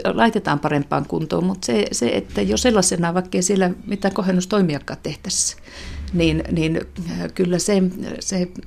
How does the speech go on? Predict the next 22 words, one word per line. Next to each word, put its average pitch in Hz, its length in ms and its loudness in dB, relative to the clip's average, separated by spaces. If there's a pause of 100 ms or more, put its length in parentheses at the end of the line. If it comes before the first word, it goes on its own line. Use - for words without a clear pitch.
(600)
opiskelun 196 480 2
paikka 185 300 2
on. 165 360 2 (640)
Mut 226 100 -2
sit - 140 0
toisaalta 330 420 6
on 208 60 8
olemassa 208 340 6
semmoisiakin 165 720 0 (580)
tutkimuksia, 175 580 -2
jos, 170 180 -2
jotka, 180 440 0 (420)
jotka 185 260 -4
kertoo, 185 720 0 (280)
mä 233 120 2
en 240 80 0
tiedä, 269 260 -4 (580)
ei 247 180 2
ehkä 247 260 4 (200)
niinkään 214 420 6
meidän 185 240 8
suomalaisesta 160 760 0